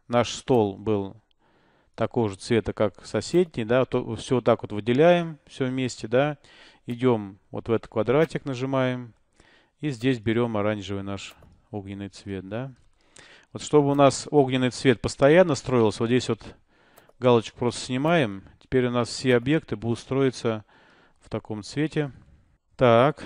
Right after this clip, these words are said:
значит, построили мы стол с круглыми ножками. Давайте в следующем, э,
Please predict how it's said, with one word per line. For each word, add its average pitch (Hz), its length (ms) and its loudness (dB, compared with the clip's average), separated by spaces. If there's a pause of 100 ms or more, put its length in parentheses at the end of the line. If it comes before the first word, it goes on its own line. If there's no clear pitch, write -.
(240)
значит, 123 240 -2
построили 143 540 4
мы 120 320 4 (640)
стол 107 560 2
с - 100 -20
круглыми 110 380 -4
ножками. 165 680 -4 (380)
Давайте 113 420 -4
в - 40 -16
следующем, 113 560 -4
э, 104 760 -4